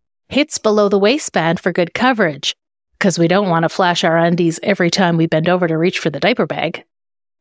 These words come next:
Just makes it more fun for the reader to read, and especially when it's something we can all relate to.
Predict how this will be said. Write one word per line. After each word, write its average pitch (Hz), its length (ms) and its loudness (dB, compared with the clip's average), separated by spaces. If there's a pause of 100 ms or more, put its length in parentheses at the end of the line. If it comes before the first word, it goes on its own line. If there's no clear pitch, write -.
(160)
Just - 160 -2
makes 269 240 0
it - 80 -2
more 233 220 4
fun 269 360 2
for 254 140 0
the 196 140 -2
reader 170 260 0
to 185 180 0
read, 262 460 2 (320)
and 233 120 0
especially 381 520 0
when 359 160 2
it's 339 160 0
something 277 420 2
we 240 180 2
can 240 200 -2
all 165 160 2
relate 170 400 0
to. - 240 -4